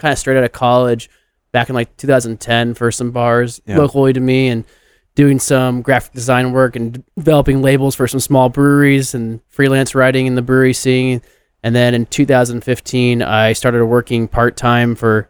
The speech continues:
Speaker 1: Koval Distillery in Chicago.
Speaker 2: That's right.
Speaker 1: Um, and that eventually transformed into a full-time job. And here I am now, uh, just, uh, selling some Australian booze across the United States.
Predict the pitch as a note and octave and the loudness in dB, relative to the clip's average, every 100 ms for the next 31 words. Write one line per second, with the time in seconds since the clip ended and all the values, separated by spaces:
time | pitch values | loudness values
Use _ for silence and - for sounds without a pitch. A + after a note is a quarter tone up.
0 | _ - B2 B2+ B2 F#2+ - B2+ B2 C3 | _ -2 2 2 2 0 0 0 2 2
1 | C3 - C3+ B2+ B2+ C#3+ E3 G#2 - A2 | 0 -2 -2 2 2 2 0 -2 -2 0
2 | C3+ B2 B2 B2 A#2+ A#2 A#2+ C#3 C3+ D3 | 2 2 2 0 0 -2 -2 -4 -10 -4
3 | C3+ B2+ C3 B2+ - B2+ - C3+ C3 B2+ | -2 0 0 0 0 -2 -2 -2 0 0
4 | - B2 - C3 B2+ C#3 C#3 C#3 D3 F3 | 0 0 2 0 2 0 2 2 2 2
5 | D#3 A#2 A2+ - _ _ _ - D#3 D3+ | 0 -4 -6 -12 _ _ _ 0 2 4
6 | D3+ D3+ B2 B2 A#2+ A#2+ A#2 G#2+ - _ | 2 2 2 2 2 2 2 -2 -8 _
7 | _ - _ B2+ - A#2 G2 - D3+ C#3+ | _ -18 _ -8 -2 -2 0 -2 0 -2
8 | C#3 B2 - D3 C#3 C#3 B2+ D3 B2 A#2 | -2 -6 -2 0 0 0 0 0 0 -2
9 | C3 B2 - A#2+ A#2+ A2+ B2+ C3 - | 0 0 -2 -2 0 -2 -2 -2 -2